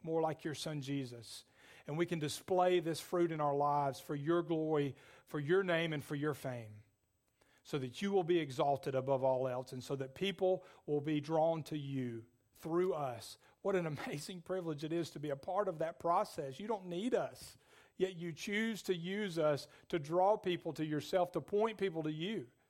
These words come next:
Lord, I pray that we would look at it as just that, a privilege, and that we would enthusiastically pursue that with everything that we are. The Great Commission, making your name known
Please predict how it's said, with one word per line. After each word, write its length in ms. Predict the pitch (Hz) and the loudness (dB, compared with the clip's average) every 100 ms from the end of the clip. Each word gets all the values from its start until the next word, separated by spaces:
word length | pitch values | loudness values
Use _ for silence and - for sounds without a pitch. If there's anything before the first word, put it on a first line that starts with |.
| _ _ _ _ _ _ _ - | _ _ _ _ _ _ _ 0
Lord, 160 | 165 | 4
I 80 | 175 | 4
pray 240 | 175 196 | 4 4
that 140 | 185 160 | 4 2
we 120 | 175 | 0
would 140 | 190 | 0
look 260 | 160 190 208 | 4 4 6
at 160 | 196 165 | 4 4
it 100 | 151 | 2
as 160 | 143 | -2
just 280 | 135 180 175 | 2 0 2
that, 180 | 190 190 | 2 2
a 60 | |
privilege, 440 | 143 - 190 180 143 | 0 2 2 2 -2
and 120 | 147 | -4
that 100 | 151 | -2
we 140 | 175 | 0
would 160 | 202 160 | 0 0
enthusiastically 1300 | 151 - 220 190 196 190 180 170 - 151 156 147 135 - - | -2 0 -2 2 2 4 2 0 -6 -6 -2 -2 -2 -10 -8
pursue 500 | - 170 - 240 240 | -2 -2 -2 0 0
that 320 | 202 180 156 180 | 2 2 0 -4
with 120 | 165 | -2
everything 520 | 170 185 208 202 202 | 0 0 0 0 -2
that 140 | 196 | -2
we 160 | 190 190 | -2 2
are. 380 | 160 135 120 123 _ _ _ _ - | 2 2 -2 -14 _ _ _ _ -4
The 80 | 170 | 2
Great 320 | 165 202 202 | 4 4 2
Commission, 560 | 196 185 165 - 131 117 - _ _ _ _ _ _ - | -4 -2 -2 -4 -8 -12 -20 _ _ _ _ _ _ -2
making 320 | 180 208 208 | 0 0 -2
your 160 | 202 202 | 0 2
name 260 | 190 196 | 2 2
known 460 | 180 180 165 123 120 | 2 4 2 0 -6